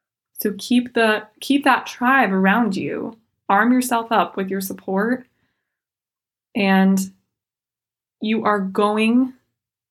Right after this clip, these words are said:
to make it through whatever it is that you're facing. You will. I got this, um, one of these apps that,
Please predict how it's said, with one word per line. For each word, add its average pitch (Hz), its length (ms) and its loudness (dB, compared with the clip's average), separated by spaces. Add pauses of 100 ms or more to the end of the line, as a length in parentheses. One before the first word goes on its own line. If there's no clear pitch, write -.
(160)
to 233 200 0
make 214 260 0
it 190 160 -4
through 185 440 -6 (1160)
whatever 196 460 0
it 208 60 2
is 170 260 0
that 180 100 -4
you're 180 120 -10
facing. - 580 -10 (1300)
You 247 140 2
will. - 300 -4 (2500)
I 208 100 0
got 233 400 0
this, 208 420 -2
um, 190 320 2
one 202 140 2
of 202 100 0
these 196 220 -2
apps - 640 -4 (220)
that, 190 340 0